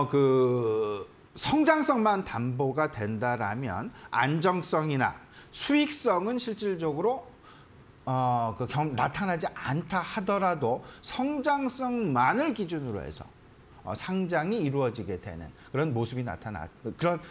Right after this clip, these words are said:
그런 부분들이 있었다. 무려 이천사 년 이후에 백오십한 개사가 이런 기술특례 상장으로 실질적으로, 어, 상장이 됐었습니다. 근데 여기서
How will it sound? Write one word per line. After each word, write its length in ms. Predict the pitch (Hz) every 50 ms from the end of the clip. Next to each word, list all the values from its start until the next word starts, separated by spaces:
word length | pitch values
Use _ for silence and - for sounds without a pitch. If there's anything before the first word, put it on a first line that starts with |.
| - -
그런 220 | - 151 180 165
부분들이 480 | 151 123 110 120 120 104 120 120 147 123
있었다. 400 | 101 - 107 - - 98 98 104
무려 260 | 127 190 196 - - - - - -
이천사 420 | - 165 160 214 202 185 190 185 185
년 160 | 185 180 165
이후에 160 | 147 151 214 220
백오십한 960 | - - 135 156 156 - - 143 139 139 226 - - - - 320 339 339 339
개사가 600 | 311 254 226 185 - 143 113 123 185 220 233 - - - -
이런 240 | - 185 170 143 95 - - - -
기술특례 420 | - 202 214 - 285 262 247 214
상장으로 600 | - 202 190 180 165 156 131 123 165 247 370 - - - - - - - - -
실질적으로, 720 | - - 208 190 208 180 143 143 131 120 104 76 78 - - - - - -
어, 140 | 90 90 135
상장이 340 | - - 165 143 139 139 190
됐었습니다. 560 | 185 113 98 - 85 - - - - - - - - - - - - - - -
근데 280 | - 170 147 123 101 - - - - - -
여기서 340 | 123 127 139 135 135 - -